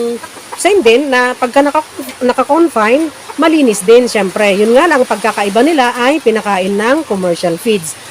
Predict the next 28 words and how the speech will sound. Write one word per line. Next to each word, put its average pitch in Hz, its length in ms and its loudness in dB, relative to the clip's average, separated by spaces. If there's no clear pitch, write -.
Tapos 285 400 2
itong, 269 560 2
pero 330 240 0
yung 269 400 0
inumin 254 480 4
nila, 254 160 0
syempre 247 400 -2
pareho 269 400 4
kasi 247 240 -2
anong 233 240 2
ipapainom 220 480 0
mo 220 80 0
dun 214 160 0
sa 202 160 -4
organic 202 480 -2
chicken 262 320 0
mo. 208 240 2
Syempre, 247 480 2
tubig 226 400 0
din 220 240 2
na 233 80 0
mayroong 226 400 0
mga 220 240 -2
organic, 214 560 2
ah, 202 240 -4
co-, - 160 -6
ah, 196 160 -2
component, 214 560 0